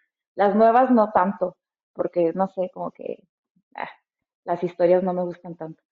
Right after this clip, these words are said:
Pero me gustan más las clásicas, y tengo dos tatuajes y están hechos como realistas,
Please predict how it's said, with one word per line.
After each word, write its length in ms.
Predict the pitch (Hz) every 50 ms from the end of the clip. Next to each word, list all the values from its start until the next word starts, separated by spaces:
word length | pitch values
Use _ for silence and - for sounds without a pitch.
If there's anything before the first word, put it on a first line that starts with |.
| _ _ _ _ _ _
Pero 140 | - 208 208
me 100 | 208 208
gustan 260 | 202 196 196 226 214 214
más 240 | 208 202 202 196 - - - - _
las 280 | 170 175 170 165 170 -
clásicas, 520 | - 202 208 220 208 196 190 - 175 165 _ _
y 220 | - 170 165 160
tengo 280 | _ - 170 175 170 175
dos 180 | 170 165 165 -
tatuajes 500 | 180 175 _ 175 170 175 190 196 190 _
y 100 | 185 170
están 440 | 160 _ - 160 160 165 165 165 - 165
hechos 280 | 170 _ - 180 175
como 380 | _ _ 196 190 175 156 151 147
realistas, 560 | - 170 147 156 156 156 165 - _ _ _